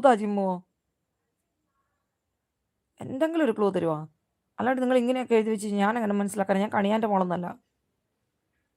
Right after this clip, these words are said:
അല്ല, ആരാ, ആരാ, ആരെ കൊണ്ടാ? വേഗം പറഞ്ഞോ. എടി നയൻ-, നയനെ, നീ ഒരു കമന്റ് ഇട്ടെടി. നമ്മ ഈ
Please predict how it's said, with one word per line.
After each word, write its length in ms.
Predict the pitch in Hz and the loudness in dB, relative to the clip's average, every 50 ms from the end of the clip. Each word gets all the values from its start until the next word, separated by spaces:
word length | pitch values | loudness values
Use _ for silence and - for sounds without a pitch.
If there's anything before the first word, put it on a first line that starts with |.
| _ _ _ _ _ _ _ _ _ _ _ _ _ _ _ _ _ _ _ _ _ _ _ _ _ _ _ _ _ _ _ - 214 - 807 - 880 906 807 784 932 960 - _ _ _ _ _ _ _ _ _ _ _ _ _ _ _ _ _ _ _ _ - - - - - - - - 226 | _ _ _ _ _ _ _ _ _ _ _ _ _ _ _ _ _ _ _ _ _ _ _ _ _ _ _ _ _ _ _ -2 -2 0 0 2 2 4 6 8 8 8 8 _ _ _ _ _ _ _ _ _ _ _ _ _ _ _ _ _ _ _ _ -20 -18 -14 -12 -12 -10 -2 2 2
അല്ല, 140 | 220 247 262 | 4 4 6
ആരാ, 260 | 233 220 240 247 254 254 247 254 - - | 6 6 6 6 4 4 2 2 0 2
ആരാ, 300 | 202 208 214 214 220 220 208 190 | 6 6 6 6 6 4 4 4
ആരെ 120 | 196 196 | 2 2
കൊണ്ടാ? 200 | - 196 180 180 165 175 | 0 0 -2 0 0 0
വേഗം 160 | 185 196 180 | 0 -2 -2
പറഞ്ഞോ. 220 | 165 156 151 151 139 - _ _ _ _ _ _ _ _ _ _ _ _ _ _ _ _ _ _ _ _ _ _ _ _ _ _ _ _ _ _ _ _ _ _ _ _ _ _ _ _ _ _ _ _ _ _ _ _ _ _ _ _ _ _ _ _ _ _ _ _ _ _ _ _ _ _ _ _ _ _ - | -4 -6 -6 -8 -10 -12 _ _ _ _ _ _ _ _ _ _ _ _ _ _ _ _ _ _ _ _ _ _ _ _ _ _ _ _ _ _ _ _ _ _ _ _ _ _ _ _ _ _ _ _ _ _ _ _ _ _ _ _ _ _ _ _ _ _ _ _ _ _ _ _ _ _ _ _ _ _ -4
എടി 140 | 226 240 | -2 0
നയൻ-, 320 | 247 262 240 240 233 - - _ - | 4 4 4 4 2 -2 -8 _ -2
നയനെ, 300 | 240 247 262 269 277 277 262 | 2 2 2 4 2 2 2
നീ 80 | 262 269 262 | 4 4 4
ഒരു 100 | 254 254 | 4 4
കമന്റ് 240 | 247 214 208 220 247 | 4 2 2 0 -2
ഇട്ടെടി. 260 | - - 202 190 202 202 196 - _ _ _ _ _ _ _ _ _ _ _ _ _ _ _ _ _ _ _ _ _ _ _ _ _ _ _ _ _ 370 403 392 381 392 392 403 403 _ _ _ _ _ _ _ _ _ _ _ _ _ - _ _ _ _ _ _ _ _ _ _ - | -2 -2 0 0 0 -2 -4 -12 _ _ _ _ _ _ _ _ _ _ _ _ _ _ _ _ _ _ _ _ _ _ _ _ _ _ _ _ _ _ _ _ _ _ _ _ _ _ _ _ _ _ _ _ _ _ _ _ _ _ -20 _ _ _ _ _ _ _ _ _ _ -4
നമ്മ 120 | 202 214 | -2 0
ഈ 120 | 214 208 | 0 0